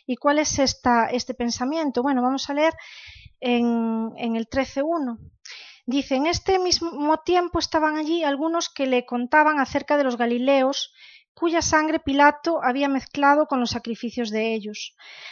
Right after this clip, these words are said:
Respondiendo Jesús les dijo, '¿Pensáis que estos galileos,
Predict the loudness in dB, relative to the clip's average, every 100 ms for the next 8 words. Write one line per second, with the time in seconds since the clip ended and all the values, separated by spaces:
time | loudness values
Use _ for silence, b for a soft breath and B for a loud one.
0 | B -8 -6 -2 -2 -2 -2 -2 0 -2
1 | 0 -2 -2 -4 -4 -6 -4 -4 0 2
2 | 2 2 -2 -2 -2 0 2 2 2 4
3 | 2 0 -6